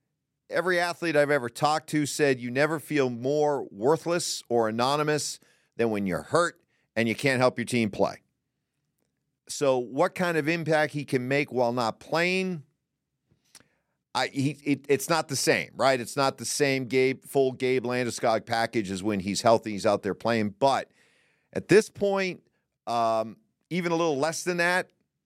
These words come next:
still helps. And so if Gabe can still bring something to this team while he's rehabbing, if he can bring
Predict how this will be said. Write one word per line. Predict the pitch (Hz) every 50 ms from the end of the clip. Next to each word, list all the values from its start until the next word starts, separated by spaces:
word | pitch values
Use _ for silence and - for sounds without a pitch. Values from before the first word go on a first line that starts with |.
| _ _ _ _ _ _
still | - - - 147 143 135 127
helps. | 135 139 156 170 - - - - - - _ _ _ _ _ _ _ _ _ _ _ -
And | 117 120 120 117 113
so | - 143 135
if | 127 117
Gabe | - 147 156 180 180 -
can | - 160
still | 139 - - 160 147
bring | 113 143 151 151 143
something | - - 165 156 156 - - 151 147
to | - 151
this | 135 131 135 - -
team | - - 143 143 139 127
while | 107 95 113 131 147 151 165 151
he's | 151 151 139 113
rehabbing, | 120 147 147 143 139 143 143 139 135 127 143 139 135 117 - _ _ _ _ _
if | 98 95
he | - 269 277
can | - 107 92
bring | 80 76 98 110 131 160 180 185 185 180 165